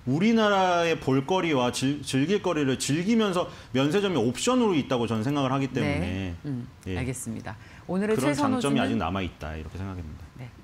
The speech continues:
Speaker 2: 호텔 신라로 이제 시작이다. 모두가 관심 있다고 얘기를 하지만 그렇다고 해서, 어, 다르게 볼 필요가 없다.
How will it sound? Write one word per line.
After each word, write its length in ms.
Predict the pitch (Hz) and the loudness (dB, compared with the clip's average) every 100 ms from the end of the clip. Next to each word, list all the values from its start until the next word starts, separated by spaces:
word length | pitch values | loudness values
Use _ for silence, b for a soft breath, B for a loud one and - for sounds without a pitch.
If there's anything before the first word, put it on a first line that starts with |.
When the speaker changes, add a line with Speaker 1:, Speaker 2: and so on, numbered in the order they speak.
| - | -10
Speaker 2:
호텔 260 | 311 302 | -6 -4
신라로 580 | 254 208 165 139 131 196 - | -4 -2 -2 -2 -4 -6 -8
이제 220 | 160 175 | -4 -2
시작이다. 600 | 214 - 160 131 120 160 - B B | -2 -2 -4 -4 -6 -6 -10 B B
모두가 380 | 175 196 262 247 | 0 0 4 2
관심 320 | 214 180 202 | 2 -2 -2
있다고 300 | 180 175 170 | -2 -2 0
얘기를 240 | 151 143 175 | -2 -2 -4
하지만 520 | 165 147 175 254 302 B B B B B | -4 -2 -2 -2 -4 B B B B B
그렇다고 480 | - 247 262 247 226 | 0 0 2 0 0
해서, 380 | 196 233 247 247 B B B B - | 0 0 0 -4 B B B B -14
어, 320 | - - - - - - - | -10 -10 -12 -18 -20 -20 -14
다르게 300 | - 170 180 | -6 -4 -2
볼 160 | 165 151 | -2 -4
필요가 280 | 135 151 | -4 -4
없다. 440 | 117 - 120 180 | -4 -4 -2 -2